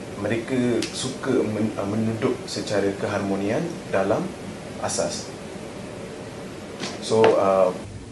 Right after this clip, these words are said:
Pesta Ba-, uh, Ba-, Gabai, uh, mereka keamatan ko-, uh, komuniti yang tinggi.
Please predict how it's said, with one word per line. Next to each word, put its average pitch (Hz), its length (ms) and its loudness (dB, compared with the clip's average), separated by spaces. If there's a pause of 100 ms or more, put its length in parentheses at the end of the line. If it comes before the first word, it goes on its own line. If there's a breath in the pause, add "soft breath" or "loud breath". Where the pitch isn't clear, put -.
(680)
Pesta 139 320 8
Ba-, 110 160 10
uh, 98 240 4
Ba-, 95 240 2
Gabai, 98 480 6 (800)
uh, 95 320 6
mereka 117 320 6
keamatan 127 800 6 (960 loud breath)
ko-, - 160 4
uh, 95 320 6
komuniti 120 480 6
yang 95 80 4
tinggi. 95 400 -2